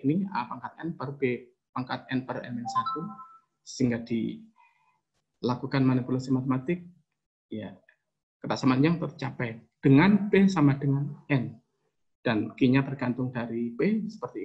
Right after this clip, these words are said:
ini. Ini artinya, ya, kesamaan yang-nya baru berlaku untuk P bilangan asli.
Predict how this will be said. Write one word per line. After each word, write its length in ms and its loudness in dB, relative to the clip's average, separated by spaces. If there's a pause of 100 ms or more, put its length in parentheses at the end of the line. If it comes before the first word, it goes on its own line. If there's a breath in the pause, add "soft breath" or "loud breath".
ini. 60 -12 (760)
Ini 80 6
artinya, 400 4 (240)
ya, 320 2 (320 loud breath)
kesamaan 560 4
yang-nya 640 4 (640)
baru 320 2
berlaku 400 2
untuk 240 -2
P 240 2
bilangan 320 -2
asli. 400 -8